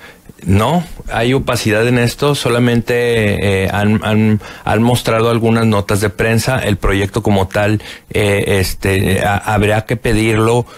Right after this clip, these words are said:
con todo, con, a través de transparencia, porque bueno, pues, eh, ellos dicen una cosa, ¿no? Que van a invertir, que van a hacer,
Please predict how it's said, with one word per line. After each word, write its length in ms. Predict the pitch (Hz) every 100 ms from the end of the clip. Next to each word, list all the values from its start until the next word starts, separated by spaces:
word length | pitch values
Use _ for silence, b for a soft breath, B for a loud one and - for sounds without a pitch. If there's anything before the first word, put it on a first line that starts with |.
| B -
con 240 | 107 98
todo, 280 | 110 104 104
con, 320 | 104 95 95
a 100 | 98
través 280 | 95 95 98
de 60 |
transparencia, 680 | 107 110 - 101 101 120 147 131
porque 220 | 101 98
bueno, 300 | 98 120 113
pues, 180 | 90 87
eh, 260 | - 104 107
ellos 320 | 107 113 139 123
dicen 340 | 120 139 123
una 200 | 117 110
cosa, 360 | - 196 - 101
¿no? 220 | 113 165 B B B B -
Que 100 | 95
van 160 | 92
a 40 | 92
invertir, 580 | 85 82 - 143 -
que 100 | -
van 160 | 104 95
a 60 | 92
hacer, 340 | - 143 135